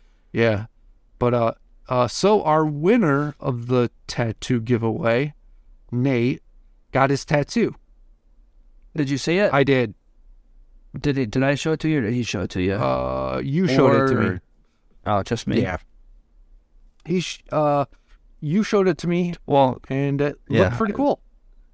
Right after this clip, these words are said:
Speaker 2: I don't actually know if he did it there, 'cause, like, I asked him, and he never replied to it.
Speaker 1: So where do you think he got it then?
Speaker 2: Probably there.
Speaker 1: Oh, okay. I, uh,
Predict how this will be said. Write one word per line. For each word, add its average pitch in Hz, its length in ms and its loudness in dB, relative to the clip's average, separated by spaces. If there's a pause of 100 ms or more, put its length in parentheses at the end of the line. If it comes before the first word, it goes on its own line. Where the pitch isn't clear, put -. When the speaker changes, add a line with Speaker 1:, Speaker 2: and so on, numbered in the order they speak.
(340)
Speaker 2:
I 143 120 2
don't 214 220 0
actually 170 280 0
know 143 300 0
if - 280 -8 (120)
he 127 200 -6
did 117 220 -6
it 175 160 -2
there, 220 400 0
'cause, 135 220 -4
like, 107 160 0
I 110 100 0
asked 131 320 0
him, 127 300 0 (680)
and 113 120 -2
he 113 100 2
never 120 460 0 (800)
replied 104 440 -2
to 98 180 -2
it. 90 140 -2 (920)
Speaker 1:
So - 160 -2
where 147 180 0
do 147 80 0
you 139 140 0
think 127 180 0
he 123 80 -6
got 180 220 2
it - 140 -10
then? 98 160 -12 (960)
Speaker 2:
Probably 120 500 0
there. 101 380 0 (140)
Speaker 1:
Oh, 123 260 4
okay. 101 160 -2
I, 98 380 -4
uh, 98 180 -12